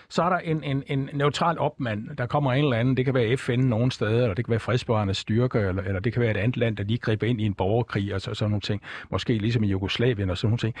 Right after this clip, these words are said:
Her har du ikke sådan en, øh, altså F N er jo, ja, de kan jo sige hvad som helst, der sker jo ikke, altså de, de har jo ikke nogen magt. Du har ikke nogen neutral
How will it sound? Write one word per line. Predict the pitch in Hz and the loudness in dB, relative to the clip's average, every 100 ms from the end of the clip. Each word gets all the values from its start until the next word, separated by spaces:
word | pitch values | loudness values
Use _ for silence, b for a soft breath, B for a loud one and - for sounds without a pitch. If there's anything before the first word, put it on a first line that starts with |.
| B | B
Her | - | 0
har | - 175 | 2 4
du | 190 160 | 4 2
ikke | - | 2
sådan | - 202 | 2 2
en, | 170 143 | 4 2
øh, | 127 110 B B | 2 -2 B B
altså | 139 127 185 | 0 2 2
F | 180 | 2
N | 185 196 | 2 4
er | |
jo, | 139 127 113 107 98 - | 4 2 0 -2 -6 -8
ja, | 123 117 | -2 0
de | 143 | 0
kan | 214 | 2
jo | 165 | 2
sige | - 139 | 2 0
hvad | 127 135 | 2 2
som | 147 | 2
helst, | 131 135 - | 2 0 -4
der | |
sker | 127 147 | -2 0
jo | 139 | 2
ikke, | 135 120 | 0 -2
altså | 117 120 | -4 -4
de, | - 147 151 | -4 -6 -6
de | 139 143 | 0 2
har | 135 | 2
jo | |
ikke | 165 | 2
nogen | 175 175 127 | 2 4 4
magt. | 120 - B B - | 2 0 B B -4
Du | 139 | -2
har | |
ikke | 196 202 | 0 0
nogen | 196 202 | -2 0
neutral | 156 147 - 165 170 | 0 0 0 -2 -2